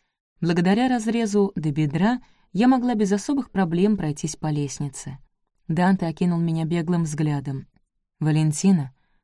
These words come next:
прекрасно выглядишь". Простая вежливость, не более. И совершенно никакого намека на то, что он искренне находит меня привлекательной.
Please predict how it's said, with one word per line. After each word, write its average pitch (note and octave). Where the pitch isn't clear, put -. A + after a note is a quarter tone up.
прекрасно D3+
выглядишь". G3
Простая B3+
вежливость, D3
не E3
более. C3+
И F#3+
совершенно G3+
никакого G#3+
намека E3+
на D#3
то, A#3+
что F#3+
он F#3
искренне G#3
находит E3+
меня D#3+
привлекательной. D3